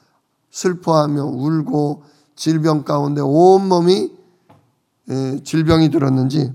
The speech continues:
못 알아봅니다. 나중에서야 알아보고서 어떻게 해요? 일제히 소리를 질러 울며 각각 자기의 겉옷을 찢고 하늘을 향해 티끌을 날려서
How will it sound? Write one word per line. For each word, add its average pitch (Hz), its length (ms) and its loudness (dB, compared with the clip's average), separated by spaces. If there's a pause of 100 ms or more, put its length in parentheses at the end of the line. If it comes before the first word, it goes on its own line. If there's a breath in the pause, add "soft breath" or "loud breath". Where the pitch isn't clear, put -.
못 160 220 0
알아봅니다. 196 640 2 (1040)
나중에서야 202 920 4
알아보고서 185 580 2
어떻게 160 360 -2
해요? 185 220 0 (320 soft breath)
일제히 196 760 2
소리를 180 500 -2
질러 160 320 0
울며 165 680 0 (440 soft breath)
각각 160 500 0 (240 loud breath)
자기의 160 480 0
겉옷을 156 540 -2
찢고 170 520 -2 (220 loud breath)
하늘을 208 560 2
향해 175 340 2 (320 loud breath)
티끌을 226 560 -4
날려서 170 680 -2